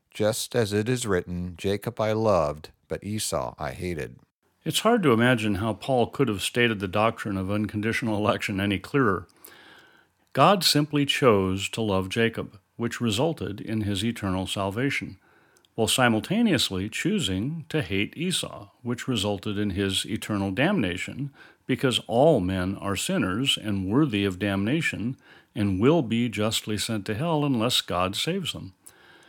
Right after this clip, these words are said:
Speaker 2: And Paul was quoting from the Old Testament here. In Malachi chapter one, verses two and three, we read, quote, "Was not Esau Jacob's brother, the Lord says? Yet I have loved Jacob,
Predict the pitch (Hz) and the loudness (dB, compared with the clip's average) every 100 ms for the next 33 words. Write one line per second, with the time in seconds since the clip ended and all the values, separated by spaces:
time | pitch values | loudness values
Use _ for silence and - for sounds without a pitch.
0 | _ _ 123 117 208 233 202 - - 233 | _ _ 2 6 8 8 6 0 2 2
1 | 143 104 110 110 117 117 - 107 - - | 2 0 0 2 2 2 0 0 0 -2
2 | 90 90 - - _ - - _ - 101 | -6 -8 -10 -14 _ -20 -20 _ -2 2
3 | 101 120 143 - 101 92 120 107 110 107 | 4 4 4 0 -2 0 -2 -2 -4 0
4 | 156 127 98 107 - 107 - 135 110 95 | 2 2 2 -2 0 0 0 0 0 -2
5 | 160 180 139 110 92 92 101 123 - 104 | -2 -2 0 0 0 0 0 -4 -6 -4
6 | 104 - _ - - _ _ 113 120 120 | -2 -4 _ -20 -20 _ _ 4 4 6
7 | 127 131 - 110 123 - 156 180 147 107 | 4 0 0 0 0 2 0 -2 0 0
8 | 104 104 92 - 87 95 160 180 147 151 | 0 -2 -2 0 0 0 -2 -4 -4 -2
9 | 151 160 - 160 185 202 - _ - - | 0 0 0 0 0 -4 -8 _ -20 -20
10 | _ _ 101 101 135 165 160 139 117 120 | _ _ 2 4 6 4 2 0 2 2
11 | 123 123 104 117 117 - - | 2 -4 -4 0 0 -2 -10